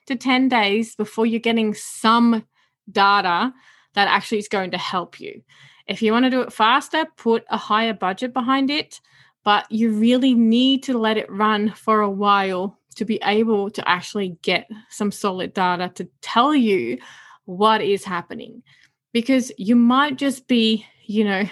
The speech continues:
another click away from a sale. And this is <laughs> why I am, yeah, so excited about this kind of work, because it, it's all in formulas. It all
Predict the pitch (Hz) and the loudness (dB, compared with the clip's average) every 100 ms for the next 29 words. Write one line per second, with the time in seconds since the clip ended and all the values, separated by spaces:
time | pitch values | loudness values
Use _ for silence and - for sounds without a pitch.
0 | - 214 214 220 240 254 254 254 254 226 | -8 -2 0 2 0 -2 -2 0 0 0
1 | 196 175 180 277 285 _ - _ _ _ | 0 0 -4 -6 -8 _ -20 _ _ _
2 | - 214 202 202 202 208 - _ 202 208 | 0 2 4 2 2 -2 -4 _ -6 -6
3 | - 190 190 180 - - _ _ _ _ | 0 0 0 -4 -10 -18 _ _ _ _
4 | 196 214 220 247 220 240 196 233 240 233 | 0 0 0 -4 -2 -2 2 4 4 4
5 | 208 - _ _ - 208 214 208 202 - | 2 -6 _ _ -2 2 2 0 -4 -10
6 | - 214 170 175 220 233 240 - 202 202 | -2 0 0 -2 0 0 0 0 2 2
7 | 214 202 185 - 196 202 - 196 180 185 | -2 0 -2 -2 -6 -8 -8 -8 -6 -8
8 | 170 208 233 _ 214 - 202 196 190 - | -4 -6 -6 _ -10 -6 -6 -6 -8 -16
9 | _ - 247 - _ - 254 - 247 254 | _ -2 -2 -2 _ -4 -4 -4 -4 2
10 | 262 254 247 214 220 220 185 - - - | 4 2 2 0 2 0 -2 -8 -16 -2
11 | 233 226 247 247 233 | 0 2 0 -2 -4